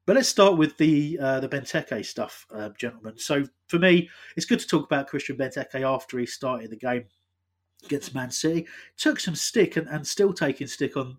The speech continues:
on Twitter for the fact he's not scoring goals. But, you know, a lot of the people I follow and res-, respect were talking about what a decent game he had and how well he, he led the line in some very difficult circumstances. You're gonna be a long,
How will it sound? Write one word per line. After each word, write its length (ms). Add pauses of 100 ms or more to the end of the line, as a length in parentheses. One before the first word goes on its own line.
on 180 (100)
Twitter 280
for 120
the 80
fact 240
he's 160
not 160
scoring 340
goals. 340
But, 240 (420)
you 80
know, 100
a 40
lot 140
of 60
the 60
people 420
I 140
follow 280
and 120
res-, 320
respect 440
were 60
talking 280
about 180
what 180
a 60
decent 400
game 220
he 100
had 160
and 100
how 140
well 240
he, 200 (420)
he 100
led 240
the 60
line 300
in 120
some 200
very 200
difficult 460
circumstances. 920
You're 100
gonna 60
be 120
a 80
long, 260